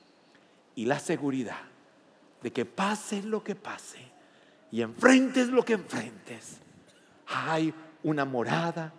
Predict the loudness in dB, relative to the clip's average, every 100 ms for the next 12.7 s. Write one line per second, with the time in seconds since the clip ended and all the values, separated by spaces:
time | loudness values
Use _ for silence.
0 | -2 -2 -2 -2 -2 -2 -6 -6 -8 -14
1 | -18 -20 -20 -18 2 8 10 10 8 6
2 | 8 12 12 12 10 8 6 2 2 -6
3 | -10 -12 -16 -20 -20 -20 -20 -18 -6 -6
4 | -4 0 0 0 -2 -8 -12 -16 -20 -20
5 | -8 -2 -2 10 12 12 12 10 0 -4
6 | -10 -12 -14 -18 -20 -20 -20 -20 -12 -8
7 | -6 -8 -12 -14 -14 -16 -20 -20 -20 -20
8 | -20 -20 -20 -20 -20 -20 -20 -6 -2 0
9 | -2 0 0 0 4 6 6 4 0 -2
10 | -4 -6 -12 -20 -20 -20 -20 -20 -20 -20
11 | -2 0 4 4 6 4 0 -2 -2 -2
12 | -2 -2 0 -4 -6 -10 -14